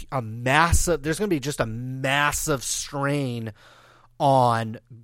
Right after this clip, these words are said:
group breakers and distributors to really pump this product down.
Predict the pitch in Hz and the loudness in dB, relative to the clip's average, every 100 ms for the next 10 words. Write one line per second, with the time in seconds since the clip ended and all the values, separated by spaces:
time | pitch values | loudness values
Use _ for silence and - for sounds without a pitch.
0 | 113 139 139 160 185 160 156 160 175 170 | -8 -2 4 4 4 4 4 4 2 0
1 | 175 - - 139 131 117 - 147 160 123 | -2 -6 -6 -6 -6 -10 -2 0 2 0
2 | 113 - 120 104 110 135 151 151 - - | 0 -2 -6 -6 -4 0 0 0 -2 -2
3 | 143 139 - 120 - - 123 151 180 120 | -2 -4 -4 -6 -6 -4 2 4 4 0
4 | - 117 113 113 | -4 -2 0 -2